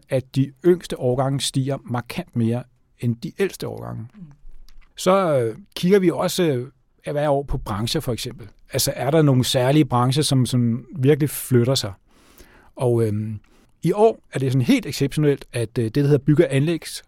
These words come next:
Speaker 1: og entreprenørbranchen, er steget rigtig meget. De er steget syv procent. Og det har vi så kigget lidt på, og jeg tror, at en af forklaringerne er, at det sidste år, altså i tyve tyve, hvor coronaen jo slog igennem, og faktisk betød en del for nogle af vores medlemmer, særligt betød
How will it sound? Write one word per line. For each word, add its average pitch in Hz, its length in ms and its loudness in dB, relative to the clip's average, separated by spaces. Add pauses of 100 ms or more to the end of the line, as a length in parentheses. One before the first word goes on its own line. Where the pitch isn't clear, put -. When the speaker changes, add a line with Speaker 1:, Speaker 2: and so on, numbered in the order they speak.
(180)
Speaker 1:
og 113 240 -6
entreprenørbranchen, 127 840 -2 (220)
er - 40 -10
steget 143 380 2
rigtig 185 220 -2
meget. 110 240 -8
De 190 40 2
er 170 40 0
steget 151 260 2
syv - 200 -4
procent. - 340 -10 (920)
Og 139 160 -2
det 175 80 8
har 185 60 4
vi 156 80 2
så 131 100 -4
kigget 180 240 4
lidt 165 140 6
på, 156 320 2
og 143 120 -2 (220)
jeg 151 140 0
tror, 180 260 4
at 156 180 0
en 160 100 4
af 160 80 0
forklaringerne 160 680 -2
er, 135 240 0 (440)
at - 200 -4
det 160 140 6
sidste - 400 2
år, 139 220 -2
altså 135 140 -2
i 113 60 0
tyve 127 240 2
tyve, 180 540 2 (240)
hvor 120 240 4
coronaen 143 560 2
jo 113 160 0
slog 107 180 -6
igennem, 180 400 0 (640)
og - 100 -6
faktisk 147 360 0
betød - 340 2 (680)
en 135 100 0 (120)
del 185 240 -2
for 156 120 -2
nogle 131 180 4
af 131 60 0
vores 123 200 0
medlemmer, 127 320 0
særligt 156 440 2
betød 151 320 -2